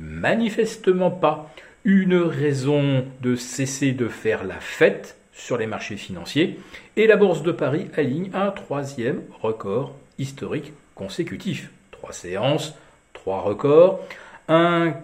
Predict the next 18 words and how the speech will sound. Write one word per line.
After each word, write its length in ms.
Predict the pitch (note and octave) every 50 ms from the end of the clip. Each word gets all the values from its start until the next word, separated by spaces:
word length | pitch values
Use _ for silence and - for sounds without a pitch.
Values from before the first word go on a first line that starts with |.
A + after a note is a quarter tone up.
| - -
cac 220 | - A#3 A3+ A#3 -
quarante 440 | - F3+ D#3 F#3+ G#3+ A3 G3+ E3
Global 380 | C3 B2+ D#3 D#3+ E3 F#3 F#3+ F3+
Return 880 | C3+ C3 D#3 G3 F#3+ - - A3 A3+ G#3+ E3+ A#2 G#2 G#2 G2+ F#2+ F#2 F2+ F2+ - - - - -
à 220 | - A2 G2 E2+ - F#2
vingt 320 | G2+ - G#3+ G#3 G3 G#3 -
et 140 | F3 D3+ C#3+
un 80 | C#3
mille 200 | B2+ A#2 G#2 G2+
points, 400 | - - - G3 A#3 - - - - - - _ _ _ _ - - - - - - _ _ -
un 120 | D3 D3+
cac 260 | C#3+ - D3 C#3+ -
quarante 640 | - E3 D3 C#3 C#3+ D#3 D3 C#3+ C#3 C3+ C3 - C#3
P 180 | B2+ - D#3 D3+
X 300 | D3 C#3+ - - - D#3+
un 340 | D3+ D3 D3 C#3 C3+ B2+ A2+ - - - - -
à, 600 | - C3 C3 C3 B2+ C3 C3 B2+ B2 A#2+ - -
euh, 540 | - A#2 A2 A2 G#2+ G#2+ G#2 G#2 G#2 G#2